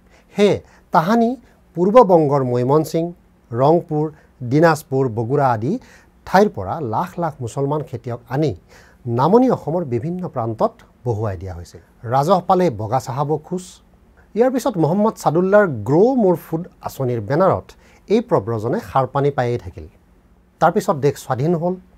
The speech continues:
কংগ্ৰেছ আহিল ক্ষমতালৈ, কিন্তু কাটাতাৰৰ সিপাৰৰ পৰা অনুপ্ৰৱেশ ঘটিয়েই থাকিল।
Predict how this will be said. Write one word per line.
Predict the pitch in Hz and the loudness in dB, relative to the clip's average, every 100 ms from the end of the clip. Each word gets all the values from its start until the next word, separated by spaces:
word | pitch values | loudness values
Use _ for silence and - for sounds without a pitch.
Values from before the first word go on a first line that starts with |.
| _ - _ - | _ -20 _ -2
কংগ্ৰেছ | 147 143 135 | 0 2 0
আহিল | 120 113 | -4 -6
ক্ষমতালৈ, | 110 - 143 170 165 208 247 - - - | -6 -2 0 2 0 -2 -8 -18 -8 2
কিন্তু | 240 190 143 _ _ _ | 2 2 -6 _ _ _
কাটাতাৰৰ | - 220 240 240 196 160 - | 2 6 6 4 2 2 -2
সিপাৰৰ | 139 - 135 113 | -6 -2 0 -2
পৰা | - 117 226 202 | -6 -4 -4 -4
অনুপ্ৰৱেশ | 135 135 - 123 113 208 - _ _ - | -2 -2 -2 -6 -2 -4 -6 _ _ -10
ঘটিয়েই | 113 - 147 107 | -4 -2 -2 -4
থাকিল। | 85 78 | -8 -18